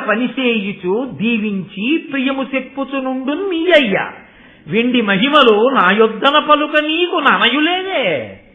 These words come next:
ఏమిటి మా నాన్నగారిని అంటున్నావు? మీ నాన్నగారు ఏం చేస్తుంటారో తెలుసా? మా నాన్నగారి దగ్గరికి వచ్చి ప్రియమైన మాటలాడి, మా నాన్నగారికి అక్షతలేసి, ఆశీర్వచనం చేసి, మా నాన్నగారు సంభావన ఇస్తే, సంభావన పుచ్చుకుని ఇంటికి వెళ్ళి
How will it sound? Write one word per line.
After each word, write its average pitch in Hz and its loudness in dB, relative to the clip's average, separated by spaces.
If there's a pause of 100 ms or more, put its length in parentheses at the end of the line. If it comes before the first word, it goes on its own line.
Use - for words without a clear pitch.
(580)
ఏమిటి - -16
మా 160 -10
నాన్నగారిని 220 -6
అంటున్నావు? 170 -14 (380)
మీ 180 -6
నాన్నగారు 180 -2
ఏం 220 -4
చేస్తుంటారో 254 -4
తెలుసా? 247 -8 (500)
మా 185 -6
నాన్నగారి 190 -2
దగ్గరికి 220 -6
వచ్చి 247 -6
ప్రియమైన 220 -4
మాటలాడి, 190 -6
మా 269 -4
నాన్నగారికి 208 -4
అక్షతలేసి, 190 -6
ఆశీర్వచనం 208 -4
చేసి, 175 -8
మా 254 -4
నాన్నగారు 202 -2
సంభావన 190 -4
ఇస్తే, 240 -6
సంభావన 202 -10
పుచ్చుకుని 180 -12
ఇంటికి 202 -12
వెళ్ళి 254 -8